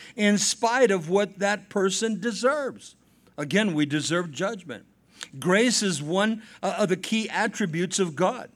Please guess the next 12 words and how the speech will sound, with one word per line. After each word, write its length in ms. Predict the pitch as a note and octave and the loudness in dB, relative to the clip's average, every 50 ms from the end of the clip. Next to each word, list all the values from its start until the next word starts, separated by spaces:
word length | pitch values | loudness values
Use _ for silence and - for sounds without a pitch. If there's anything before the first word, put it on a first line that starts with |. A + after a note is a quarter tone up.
| _ _ _ _ _ _ _ _ _ _ _ _ _ _ _ _ _ _ _ _ _ _ _ _ _ _ _ _ _ _ _ _ _ _ - - | _ _ _ _ _ _ _ _ _ _ _ _ _ _ _ _ _ _ _ _ _ _ _ _ _ _ _ _ _ _ _ _ _ _ -18 -4
The 140 | C#3+ F3 E3+ | -4 -2 -2
grace 500 | C3 C3+ D3 E3+ F#3 A3 A3+ - - A#3 | -2 -4 -2 0 0 0 0 0 -2 -2
of 120 | G#3+ - | -4 -8
God. 260 | - C4 A#3 F3+ C3 | -8 -10 -10 -6 -2
That's 240 | C#3+ F3 G3 G3 - | 0 0 0 0 -2
what 180 | A3 A3 - - - - - - | -4 -4 -4 -12 -20 -18 -10 -6
you're 260 | D#3+ F3 F#3 G3 G#3 | 2 6 6 6 6
sitting 400 | G3+ - A3 A#3+ B3+ B3+ A#3 G3 | 6 4 2 2 2 2 2 2
on 220 | F#3 F#3 F#3+ G3 | 2 2 2 4
this 260 | E3+ G3+ G#3+ G3+ G#3 | 4 2 2 2 0
morning, 300 | G#3+ A#3 B3+ B3 A3+ G3 | 0 0 0 0 0 0
basically, 580 | E3 F#3+ G#3+ A#3+ A3+ - G#3 F3 F3 E3+ D#3 D3+ | 2 2 2 2 0 -2 -6 -4 -2 -2 -2 -2